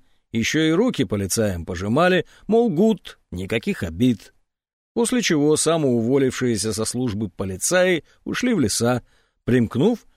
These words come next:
к формируемой упа. По всей Западной Украине полицаи бежали в чащобы с оружием. Сила националистов росла с каждым днем, и это все неприятнее сказывалось на нашей боевой работе.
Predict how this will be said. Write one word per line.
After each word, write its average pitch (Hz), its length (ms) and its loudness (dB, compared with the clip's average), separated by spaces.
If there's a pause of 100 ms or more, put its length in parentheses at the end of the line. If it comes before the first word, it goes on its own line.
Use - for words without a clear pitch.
(140)
к - 60 -16
формируемой 120 840 2
упа. 151 420 -2 (580)
По 135 140 2
всей 240 240 2
Западной 180 520 2
Украине 160 500 4
полицаи 143 540 4
бежали 127 640 2
в - 120 -10
чащобы 117 500 -2
с - 80 -2
оружием. 95 540 -2 (400)
Сила 160 340 2
националистов 139 800 0
росла 117 400 0
с - 80 -2
каждым 110 400 0
днем, 127 380 0 (420)
и 107 80 -2
это 196 340 0
все 180 440 2
неприятнее 156 800 2
сказывалось 127 640 0
на 123 100 0
нашей 117 320 0
боевой 110 420 2
работе. 95 480 -2